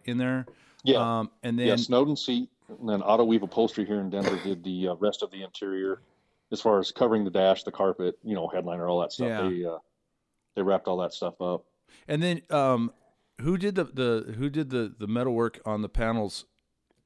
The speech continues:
Speaker 1: in the, in the, in the
Speaker 2: So,
Speaker 1: bed?
Speaker 2: uh, Nick McDonald at, um,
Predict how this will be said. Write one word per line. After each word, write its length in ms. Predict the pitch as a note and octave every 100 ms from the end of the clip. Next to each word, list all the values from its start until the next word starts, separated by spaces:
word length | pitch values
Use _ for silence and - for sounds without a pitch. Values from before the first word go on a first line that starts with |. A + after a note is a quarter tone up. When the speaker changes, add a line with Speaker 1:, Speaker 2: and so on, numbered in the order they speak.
| _ _ -
Speaker 1:
in 120 | G#2
the, 80 | G2
in 80 | F2
the, 60 |
in 100 | G2+
the 60 | F#2
Speaker 2:
So, 380 | D3+ B2+ G#2+ G#2
Speaker 1:
bed? 180 | F#2+ F2
Speaker 2:
uh, 200 | A2+ G#2+
Nick 280 | G#2+ D3 D#3
McDonald 540 | B2+ A#2+ A#2+ A2 G2 -
at, 320 | A#2 G#2 - - - _ -
um, 520 | B2 G#2 F#2+ F#2 F2